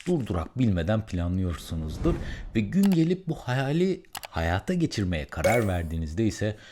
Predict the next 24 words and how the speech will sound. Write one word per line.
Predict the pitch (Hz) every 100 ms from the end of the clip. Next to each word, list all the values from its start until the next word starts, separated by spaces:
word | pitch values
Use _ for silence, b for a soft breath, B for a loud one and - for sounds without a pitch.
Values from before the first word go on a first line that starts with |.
| B -
pek | 143 -
çok | 85 -
girişimcinin | 101 95 98 90 95 113
karşılaştıkları | 92 85 - 95 85 - - 92 101 139
zorluklar | - 85 85 90 98 85
ile | 82
siz | 92 - 85
de | 98
karşılaşacaksınızdır. | - 82 - 90 82 82 90 87 - 80 80 107 160 B B B
Diyelim | 113 165 170 170
ki | - 214 196
harika | - - 98 107 104 127 110
bir |
web | 120 98 98 -
tasarımcısısınız | 92 92 82 82 82 - 87 - 98 170 175 -
ve | 113 151 - -
çalıştığınız | 123 127 120 - 85 76
firmada | - 127 95 82 110 131 B B -
yaptığınız | 147 - - 82 80 -
işin | - - 104
tam | 101 160 156
karşılığını | - 85 - 85 82 107 160 -
alamadığınızı | 110 147 170 117 87 82 78 - 80
düşünüyorsunuz | 78 - 80 78 - 147 180 -